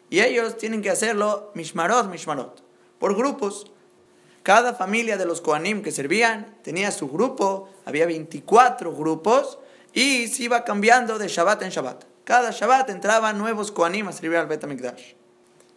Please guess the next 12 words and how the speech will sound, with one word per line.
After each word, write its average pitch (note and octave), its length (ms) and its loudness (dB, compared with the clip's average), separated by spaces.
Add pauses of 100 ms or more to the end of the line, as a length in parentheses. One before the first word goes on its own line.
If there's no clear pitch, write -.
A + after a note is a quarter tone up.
(400)
Pero E3+ 640 2
hubo D#3 220 0
Moadim, C#3+ 520 -2 (180)
en C3 80 -8
las B2 180 -8
fiestas, G3 520 0
los C3 120 -6
Regalim, F3 540 0 (240)
Pesach, F#3+ 320 2
Shavuot C#3+ 320 -4
y C#3 60 -8
Sukkot, F#3 600 2